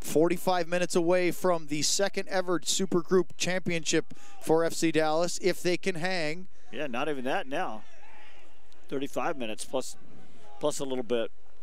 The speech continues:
Speaker 1: And some room to run the other way as Sao Paulo heaps players forward. Nieves against Lucas Loss. Good hold-up play. Leaves it back for Marquez, who checks his shoulder, but then gets caught from behind anyway.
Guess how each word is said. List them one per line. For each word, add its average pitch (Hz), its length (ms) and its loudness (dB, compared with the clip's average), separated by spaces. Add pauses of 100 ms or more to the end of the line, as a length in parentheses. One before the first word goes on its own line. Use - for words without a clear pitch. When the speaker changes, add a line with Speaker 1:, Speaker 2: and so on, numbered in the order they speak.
Speaker 1:
And 143 180 2
some 160 320 0
room 180 280 2
to 185 120 4
run 180 240 2
the 185 120 2
other 180 200 4
way 190 380 4
as 165 180 4
Sao 165 160 2
Paulo 180 500 2 (240)
heaps 185 400 2
players 190 340 4
forward. 175 480 2
Nieves 160 640 2 (540)
against 160 340 2
Lucas 185 380 2
Loss. 175 560 0 (760)
Good 160 160 6
hold-up 175 400 2
play. 185 440 0 (400)
Leaves 113 160 0
it 147 100 2
back 170 220 0
for 190 160 0
Marquez, 190 460 2
who 185 60 0
checks - 280 0
his 202 120 -2
shoulder, 196 520 4
but 190 180 0
then 180 160 0
gets 165 160 0
caught 190 240 0
from 185 140 -4
behind 180 320 0
anyway. 165 540 2